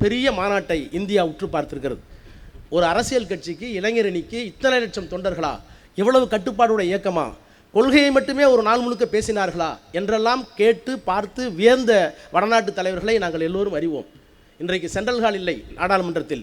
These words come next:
இருந்திருந்தால் இன்னும் அதிகமான உற்சாகத்தை நாம் பெற்றிருப்போம். எனவே அப்படிப்பட்ட ஒரு மகத்தான இயக்கம், ஒரு காலத்தில் திராவிட முன்னேற்றக் கழகம் மாநில கட்சியாக ஆரம்பிக்கப்பட்டது தான். அண்ணா குரல் கொடுத்தார், மாநில கட்சியாக இருந்தாலும் குரல் கொடுத்தார். கலைஞர் அகில இந்திய அரசியலிலே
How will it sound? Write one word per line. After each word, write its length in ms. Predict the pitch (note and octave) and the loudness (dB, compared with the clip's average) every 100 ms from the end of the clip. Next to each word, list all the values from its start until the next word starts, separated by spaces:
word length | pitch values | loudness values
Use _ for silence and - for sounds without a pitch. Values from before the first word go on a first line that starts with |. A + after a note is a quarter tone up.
| E3+ | 0
இருந்திருந்தால் 480 | A3 A3+ A3 A#3 A3 | 0 2 2 2 2
இன்னும் 200 | G3+ G#3+ E3 | 0 -2 -2
அதிகமான 320 | G3 G#3 G#3+ | -2 -2 -4
உற்சாகத்தை 400 | D#3+ F#3 E3+ F3 D#3 | -4 -6 -6 -6 -6
நாம் 100 | C#3+ | -6
பெற்றிருப்போம். 480 | D3+ E3 D3 F#3 G#3 - _ - _ | -6 -8 -6 -6 -6 -12 _ -20 _
எனவே 220 | F3+ G3+ F3 | -2 0 0
அப்படிப்பட்ட 480 | E3 - D4 A3 A3+ A3 | 0 0 2 2 0 -2
ஒரு 80 | F3+ | 0
மகத்தான 400 | F3 G3 A3 G#3 F3 | -2 0 0 0 -2
இயக்கம், 340 | F3+ G3 G#3 - - - - D#3 | -4 -6 -8 -12 -20 -20 -10 -4
ஒரு 100 | F#3+ | 0
காலத்தில் 380 | G#3 A3+ A3 G3 | 2 0 -2 -4
திராவிட 260 | F3 G#3 A3+ | 0 0 0
முன்னேற்றக் 380 | G#3 G3+ F3 F3+ | -2 -4 -6 -6
கழகம் 260 | F3+ A#3 F3 | -6 -6 -4
மாநில 240 | G3 C4+ C4 | 0 2 2
கட்சியாக 400 | A#3+ A#3+ A3 F#3+ | -2 -2 -2 -2
ஆரம்பிக்கப்பட்டது 500 | F#3 F3+ D#3+ D#3+ D#3+ D#3 | -4 -6 -10 -8 -4 -4
தான். 120 | A2+ - - - - | -6 -12 -20 -20 -6
அண்ணா 180 | E3+ A#3 A3 | 0 2 0
குரல் 220 | G#3 A#3 G3+ | -2 -2 -2
கொடுத்தார், 340 | F3+ D#3+ C3+ - C3+ | -4 -4 -6 -8 -4
மாநில 240 | G3 A#3 A3 | 0 0 -2
கட்சியாக 320 | A3 A#3 A3+ | -2 0 -2
இருந்தாலும் 320 | A3+ A#3 B3 G3+ | -2 -4 -4 -6
குரல் 180 | G#3 F#3 | -8 -8
கொடுத்தார். 320 | E3+ D#3 B2 - - - - - - | -10 -12 -12 -16 -16 -18 -18 -18 -4
கலைஞர் 360 | G3+ C4+ C4+ G#3+ | 0 0 0 0
அகில 200 | A3 C4+ | 0 -2
இந்திய 180 | C4 A#3 | -2 -4
அரசியலிலே 360 | A3+ A#3+ A#3 | -4 -6 -8